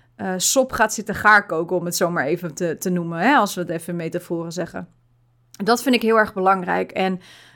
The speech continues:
ehm, ja, voor mij was het dus echt weer een moment dat ik dacht, "Ik mag weer meer waarderen wat ik heb." Ik mag weer, weer meer waarderen, eh, de mensen om mij heen die klaar voor mij staan.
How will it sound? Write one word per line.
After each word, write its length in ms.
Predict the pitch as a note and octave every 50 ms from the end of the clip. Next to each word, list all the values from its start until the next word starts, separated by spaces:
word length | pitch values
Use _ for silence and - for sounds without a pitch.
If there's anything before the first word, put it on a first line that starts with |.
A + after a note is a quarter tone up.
| _
ehm, 440 | - - F#3+ F#3 F#3 F#3 F#3 F#3+ F#3+ F#3+ - _
ja, 200 | _ - C4+ A3
voor 140 | G#3 G#3+ G#3+
mij 180 | G#3+ G#3+ G#3+ G#3+
was 120 | G#3+ G3+
het 100 | A3 G3+
dus 140 | - G3 G3
echt 220 | - - G3+ -
weer 80 | - G3+
een 60 | G3+
moment 280 | G3 G3 F#3+ F#3+ F#3 F#3
dat 100 | F#3 F3+
ik 60 | E3+
dacht, 200 | F#3 F3+ F3+ -
"Ik 140 | - G3 F#3+
mag 180 | G3 G3 G3 -
weer 280 | G#3 G#3 G3 G3 F#3 -
meer 320 | G#3 G3 G#3+ B3 C#4 D4
waarderen 580 | B3+ A#3 G#3+ F#3 G3+ G#3 G#3 G#3+ G#3 G3 G3+ G3+ - _ _ _ _ _ _ _
wat 240 | - F3+ F#3+ G3+ -
ik 100 | F#3 F3+
heb." 320 | - F3+ F#3 F3+ - - _ - - _ _ _ _ _ _ _
Ik 100 | - -
mag 200 | G3 G3 G#3 G#3
weer, 220 | - A3+ G#3 G3 F3+
weer 280 | F#3 G#3 A#3 A#3+ A3+ -
meer 320 | G#3+ G#3 A3 A#3 B3 B3
waarderen, 560 | A3 A3 G#3 F#3 G3 G3 G3 G3 F#3+ F#3+ F#3+ F#3+ _ _ _ _ _
eh, 200 | - - G3+ F#3+
de 60 | F3+ G3
mensen 320 | G3+ G3+ G#3 G3 - -
om 60 | G3+
mij 120 | G3 F#3 F#3
heen 280 | F3+ F#3 F#3+ F#3+ F#3
die 260 | F3 F#3 F#3 F3+ F3 -
klaar 260 | - G#3+ G#3 A3 A3
voor 100 | - G#3
mij 140 | F#3 F3+ F#3+
staan. 400 | G3+ - - - - - - G#3